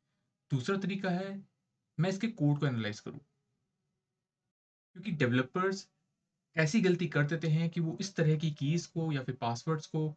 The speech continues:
hard code कर देते हैं। तो हम इसका code view करते हैं and देखते हैं क्या developers ने इसकी की को, जो इसकी access की है, उसे hard code किया है। इसका code देखने के लिए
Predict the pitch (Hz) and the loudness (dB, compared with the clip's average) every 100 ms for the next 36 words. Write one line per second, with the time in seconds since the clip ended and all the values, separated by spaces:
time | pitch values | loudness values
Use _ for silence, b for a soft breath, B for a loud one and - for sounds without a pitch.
0 | _ _ _ 135 143 185 185 180 117 113 | _ _ _ 4 4 4 0 0 -2 -4
1 | - 120 - _ _ _ _ _ b b | -8 -12 -14 _ _ _ _ _ b b
2 | b - 180 208 208 202 - 196 143 143 | b -4 -2 0 2 0 0 -4 0 0
3 | 117 113 117 131 147 143 180 - B 175 | 2 0 0 0 2 0 0 -6 B 2
4 | 156 131 131 170 180 175 170 175 156 127 | 2 2 2 2 2 0 0 0 0 -2
5 | 127 160 156 170 180 196 - 147 135 120 | -4 -6 -2 0 0 -4 -6 -6 -8 -4
6 | 170 170 185 185 185 151 151 147 - 139 | -2 -2 -2 -2 -4 -2 -2 -2 -2 -4
7 | 143 135 - 156 160 165 151 165 127 120 | -4 -6 -4 -2 -2 -4 -6 -4 -2 -2
8 | - 147 - 123 135 160 175 _ _ _ | 0 -4 -2 -2 0 -2 -4 _ _ _
9 | _ _ _ _ b b b b 170 - | _ _ _ _ b b b b -2 0
10 | 170 175 180 180 180 180 190 202 196 | 2 2 2 0 -2 -2 -4 -4 -4